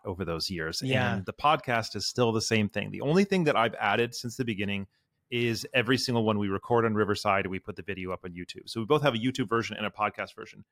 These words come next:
Speaker 1: Beyond that, nothing, not a single thing. It's a tweet that says, "Hey, the latest podcast is out," and that's it. And it kinda
Speaker 2: Yeah.
Speaker 1: feels like, man, there's just so much more stuff going on that we have not taken advantage of. So yeah, people love the podcast and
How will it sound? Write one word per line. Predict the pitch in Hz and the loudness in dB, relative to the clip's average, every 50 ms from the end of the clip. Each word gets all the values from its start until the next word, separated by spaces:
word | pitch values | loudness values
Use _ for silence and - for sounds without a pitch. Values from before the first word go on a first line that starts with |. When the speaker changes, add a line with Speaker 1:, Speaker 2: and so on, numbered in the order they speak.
| _ _ _ _ - | _ _ _ _ -8
Speaker 1:
Beyond | 117 113 127 131 139 160 175 | -4 -2 0 0 0 0 0
that, | 202 214 226 220 - _ _ _ _ - | 0 -2 -2 -4 -10 _ _ _ _ -6
nothing, | 113 123 139 151 147 - - - - - | -2 0 2 2 0 0 -4 -12 -10 -6
not | 107 113 123 135 143 | 0 2 4 4 4
a | 127 | 2
single | - - - 160 160 165 160 | 0 0 -2 0 2 0 2
thing. | - - 139 135 131 110 110 98 113 110 110 113 120 - | 2 2 2 4 2 2 0 -2 -2 -2 0 0 0 0
It's | - - - | 0 -2 -2
a | 110 | -4
tweet | - - - 196 208 - | -4 0 0 0 0 -2
that | - - | -4 -2
says, | - 139 120 | 0 0 0
"Hey, | 131 143 147 147 | 2 2 2 2
the | 135 123 | 2 2
latest | 123 120 117 - | 0 0 0 0
podcast | - 117 104 98 - - 92 90 - - | 2 2 2 2 2 -2 -6 -6 -6 -10
is | 87 | -8
out," | 82 73 - | -8 -8 -4
and | 110 113 | -2 0
that's | 113 110 104 - | 0 0 0 -2
it. | - - - _ _ _ _ _ - | -8 -12 -12 _ _ _ _ _ -8
And | 127 | -6
it | 127 120 | -6 -4
kinda | - 156 180 190 | 0 2 2 2
Speaker 2:
Yeah. | - - | 2 2
Speaker 1:
feels | 175 165 156 - | 2 2 4 4
like, | 143 123 - 139 | 2 2 2 2
man, | 185 180 | 0 2
there's | 147 147 139 - | 2 0 0 -2
just | 180 175 - - | -4 -4 -2 -2
so | - 165 | 2 4
much | 160 180 - - | 4 4 4 2
more | 135 131 139 | 0 0 2
stuff | - - 135 117 | 2 2 0 2
going | 110 113 110 113 104 | 2 2 2 4 4
on | 107 113 123 131 135 | 4 4 4 4 4
that | 123 101 101 | 2 0 0
we | 104 117 120 | 0 -2 0
have | 117 107 90 | 0 0 0
not | 92 101 98 92 92 95 - - | 0 2 4 4 4 2 2 -2
taken | - 104 - 95 92 | -6 -8 -6 -6 -6
advantage | 90 82 90 87 90 90 85 - | -6 -4 -4 -4 -2 -4 -4 -6
of. | 82 73 - | -8 -8 -6
So | - 147 | -4 -2
yeah, | 156 196 208 160 | 2 2 2 2
people | - - 214 226 - 285 190 131 - - | 2 0 -6 -6 -4 -4 -6 -4 0 0
love | 156 202 214 | 0 0 0
the | - | -2
podcast | - - 175 214 214 - 120 117 117 - | -2 0 0 0 0 0 -2 -4 -2 -4
and | 123 113 | -6 -6